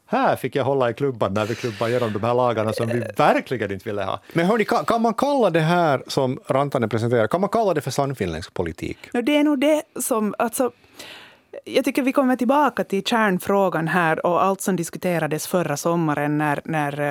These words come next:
Speaker 2: eh, och redan inför förhandlingarna i Ständerhuset när Svenska Folkpartiet sa att, att de kan gå med i en regering med Sannfinländarna, men de kan inte göra en sannfinländsk politik.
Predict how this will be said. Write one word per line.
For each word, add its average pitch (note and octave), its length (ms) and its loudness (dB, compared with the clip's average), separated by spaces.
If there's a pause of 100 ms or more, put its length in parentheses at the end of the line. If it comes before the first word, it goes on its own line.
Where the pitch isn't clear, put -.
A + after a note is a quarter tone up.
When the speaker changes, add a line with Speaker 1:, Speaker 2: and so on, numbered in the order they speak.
Speaker 2:
eh, - 920 -6
och F#3 160 2
redan F#3+ 260 2
inför A3 460 2
förhandlingarna D3 560 0
i C3+ 40 -6
Ständerhuset D3 720 -2
när D3+ 100 0
Svenska D3+ 400 -4
Folkpartiet D3+ 720 -4
sa D3+ 240 -4
att, D#3 200 -6
att F3 160 -6
de F3 180 -4
kan D#3 300 -4 (640)
gå E3+ 320 0
med G3+ 380 2
i E3+ 40 2
en E3 140 2
regering G#3 440 2
med F3+ 100 0
Sannfinländarna, E3 640 0
men E3 140 2
de E3 80 -2
kan F#3 200 0
inte G#3 360 2
göra D3 200 2
en D3 120 2
sannfinländsk D#3+ 760 -2
politik. E3+ 680 -4